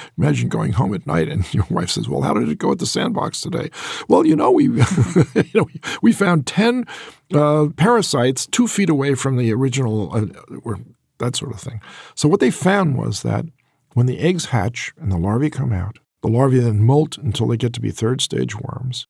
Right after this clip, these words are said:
and that's the infectious stage for people, and that's when they start to migrate in the soil. That takes two days to, to work. So then after two days, they begin to find worms a foot away from the original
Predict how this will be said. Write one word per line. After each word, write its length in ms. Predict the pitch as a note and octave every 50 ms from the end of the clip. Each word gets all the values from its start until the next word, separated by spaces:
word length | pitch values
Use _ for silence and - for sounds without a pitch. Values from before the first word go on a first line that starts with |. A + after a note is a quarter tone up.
| _ -
and 100 | G2+ G2+
that's 220 | A#2 C3 - -
the 60 | C#3
infectious 440 | B2 G#2+ - - A#2 A#2 - G#2+ G#2+
stage 260 | - - - A1+ -
for 140 | - - -
people, 400 | - - G2 - - - - - -
and 120 | G2+ F#2
that's 200 | A2+ C3 B2+ -
when 100 | - A#2+
they 80 | G#2+ G#2
start 300 | - - G#2 G#2 - -
to 60 | -
migrate 420 | F#2+ G#2 G#2 G#2 A2 - G#1+ G#1+ -
in 80 | -
the 60 | - -
soil. 380 | - - - - - - B2 C#3
That 160 | - A#2+ B2 -
takes 200 | A#2+ A2 - -
two 200 | - - B2+ -
days 260 | G#2 G#2+ G2+ - -
to, 220 | - - - - -
to 100 | - -
work. 300 | D#2 - - - _ - _ _ _
So 140 | - - C3
then 240 | B2 D3+ D#3+ E3 E3+
after 320 | - E3 F3+ F#3 - D#3+ C3+
two 280 | B2+ - - A#3 A#3
days, 460 | A3 F3 D3 C3 A2+ F2+ F#2+ G2+ G#2
they 180 | _ - A#2 A2+
begin 340 | G#2+ B2+ A#2+ - C3 C3 B2+
to 180 | B2+ A#2 A#2+ - - - - - _
find 500 | - - D3+ D3+ C3+ C3 C3 B2+ A#2+ A#2+ - - _ _ _ -
worms 400 | B2+ B2+ B2+ A#2+ A#2+ A#2 A#2+ - -
a 40 | -
foot 280 | - - - C3+ C3 D3
away 280 | C#3 C3 B2+ B2+ C3
from 300 | A#2 - - A#2+ A#2 A#2+
the 100 | A#2+ A#2
original 580 | G#2+ G2+ A2 G#2 G#2+ A#2 A2+ G#2 G#2 G#2+ A2+